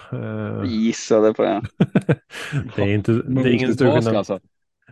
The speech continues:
Speaker 1: Eh, hundrafyrtio meter sa du, och, eh, om vi räknar på att det nu är en häst som håller sig på sexton meters bredd och behöver springa då till mållinjen, om man nu ska s-, ta bort alla andra hästar, bara för att göra det enkelt.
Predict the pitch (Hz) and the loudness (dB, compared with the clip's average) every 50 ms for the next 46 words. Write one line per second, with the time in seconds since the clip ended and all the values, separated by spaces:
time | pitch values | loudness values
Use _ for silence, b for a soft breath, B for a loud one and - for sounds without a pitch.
0 | b - 127 123 123 123 127 127 131 131 131 151 151 156 147 - 175 160 160 - | b -4 0 2 4 4 4 4 4 4 2 2 2 2 0 0 -2 -2 -2 -2
1 | - 160 151 156 147 139 - - 135 117 131 120 110 110 107 107 98 87 131 127 | -4 -4 -2 -2 -2 -4 -2 -4 -4 -2 0 -2 0 0 -2 -4 -6 -8 -10 -10
2 | 120 110 _ - 123 113 113 117 117 117 117 117 113 107 - - 120 120 107 - | -10 -10 _ -6 -4 -4 -4 -4 -4 -4 -2 -4 -4 -4 -4 -6 -6 -6 -6 -6
3 | 123 113 110 110 107 101 - 110 110 107 107 104 101 107 110 104 - - - 110 | -6 -6 -4 -4 -6 -6 -8 -10 -8 -8 -8 -8 -6 -6 -6 -6 -8 -10 -10 -10
4 | 104 98 101 95 101 98 - 104 - 101 - 113 104 - - - 107 101 104 107 | -8 -6 -6 -6 -6 -6 -8 -8 -8 -4 -4 -4 -4 -4 -4 -6 -4 -4 -4 -4
5 | 101 95 - 107 101 - - 113 - - - 113 107 101 98 98 107 104 95 107 | -6 -4 -4 -6 -6 -6 -10 -12 -10 -6 -4 -2 -2 -2 -4 -4 -6 -8 -6 -4
6 | 113 107 110 110 101 107 107 101 101 B B B B B B B B B B B | -4 -2 -2 -2 -4 -4 -6 -6 -8 B B B B B B B B B B B
7 | B - - - 151 143 131 127 127 123 120 - 131 127 127 120 120 113 113 113 | B -4 0 2 2 4 4 4 4 2 4 2 2 2 2 2 0 0 0 -2
8 | 110 110 113 120 120 110 92 - - 127 117 110 110 107 107 107 98 - 120 107 | -2 -2 -4 -4 -4 -6 -8 -10 -14 -12 -10 -8 -6 -6 -6 -6 -4 -4 -4 -4
9 | 104 104 104 - - - - _ - 123 127 208 233 - 214 165 139 131 120 117 | -4 -6 -8 -14 -20 -20 -14 _ -2 2 2 2 2 4 2 2 4 4 2 2
10 | 117 110 104 104 113 107 - - 98 90 101 - _ _ - - - - - - | 2 0 0 0 0 -2 -2 -6 -10 -10 -10 -16 _ _ -18 -18 -16 -16 -14 -10
11 | 120 107 95 98 98 - 107 107 104 101 98 101 117 143 143 - 117 101 - - | -8 -6 -6 -6 -6 -4 -4 -4 -4 -4 -4 0 0 0 0 0 -2 -4 -4 -8